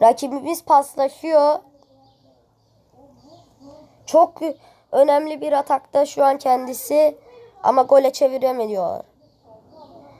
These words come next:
Rakibimizin kalesi boş. Ama bir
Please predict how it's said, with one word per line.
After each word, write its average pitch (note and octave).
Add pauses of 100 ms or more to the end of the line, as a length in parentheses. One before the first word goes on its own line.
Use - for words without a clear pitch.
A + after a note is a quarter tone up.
(160)
Rakibimizin F4+
kalesi F4
boş. D#4+ (1700)
Ama E4
bir D#4+